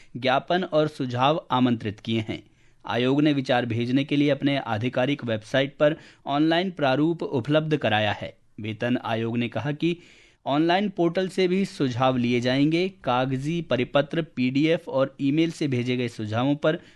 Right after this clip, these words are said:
विचार नहीं होगा। वेतन आयोग ने सभी पक्षों से तीस अप्रैल तक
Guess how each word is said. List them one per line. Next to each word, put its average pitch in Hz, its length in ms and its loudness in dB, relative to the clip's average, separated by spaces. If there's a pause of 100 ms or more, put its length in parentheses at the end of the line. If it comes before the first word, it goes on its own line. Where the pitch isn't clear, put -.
(140)
विचार 135 320 2
नहीं 110 260 2
होगा। 107 340 -2 (500)
वेतन 131 360 0
आयोग 127 320 2
ने 160 120 2
सभी 143 340 -2
पक्षों 156 440 -2
से 170 140 -2
तीस 135 300 -2
अप्रैल 143 320 0
तक 156 260 -2